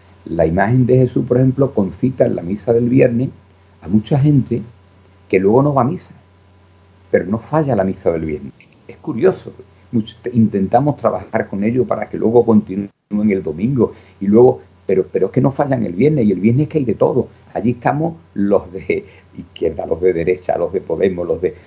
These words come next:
lo-, los de todo, confluimos todo, porque nos une en esa plataforma, nos une la devoción a Jesús Nazareno. La gente más culta, menos culta, más rica, menos rica.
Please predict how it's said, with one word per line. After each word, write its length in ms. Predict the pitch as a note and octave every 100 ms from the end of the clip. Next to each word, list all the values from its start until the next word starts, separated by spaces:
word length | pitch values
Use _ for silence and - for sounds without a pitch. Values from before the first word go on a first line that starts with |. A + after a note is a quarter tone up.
| - G#2+
lo-, 180 | G#2 -
los 280 | G2+ G2+ F2+
de 120 | F#2+ - _
todo, 400 | E3+ G#3 D#3+ F#2 -
confluimos 720 | A2 A2 - A2 D3 C#3+ -
todo, 340 | D3+ D#3+ A2+
porque 380 | G2+ - F#2+ - - _ _ -
nos 360 | F#2+ G2 F#2 F2+
une 400 | C#3 C#3+ B2 -
en 140 | E2+
esa 240 | G#2 - C3
plataforma, 720 | B2 - - - A#2+ G#2 G2+ - _ _ _ _
nos 180 | F#2 E2
une 180 | A2 C3
la 120 | C3+
devoción 520 | C3 B2+ - A#2 C3
a 80 | C3+
Jesús 280 | A2+ G2 G#2
Nazareno. 520 | G2 - F2+ C3 G#3 - - - - - - -
La 120 | F#2+ E2+
gente 260 | G2+ A2
más 180 | F#2+ F#2+
culta, 420 | - A#2 A2+ G#2+
menos 260 | F#2 F2+ F#2+
culta, 420 | - A#2+ G#2+ F2+
más 240 | - -
rica, 260 | A#2 - -
menos 300 | F#2+ F2+ -
rica. 320 | A#2 - -